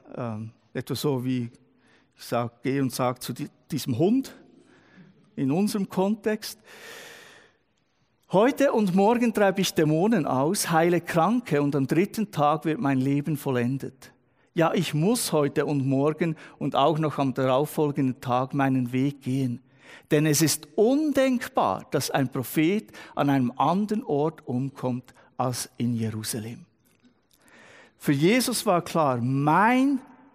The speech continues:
Endziel ist Jerusalem. Und ich werde Jerusalem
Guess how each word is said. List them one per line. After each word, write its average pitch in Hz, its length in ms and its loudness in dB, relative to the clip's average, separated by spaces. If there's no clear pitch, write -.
Endziel 135 880 0
ist - 280 -2
Jerusalem. 123 520 -6
Und 135 180 2
ich 123 220 -2
werde 156 340 4
Jerusalem 143 800 0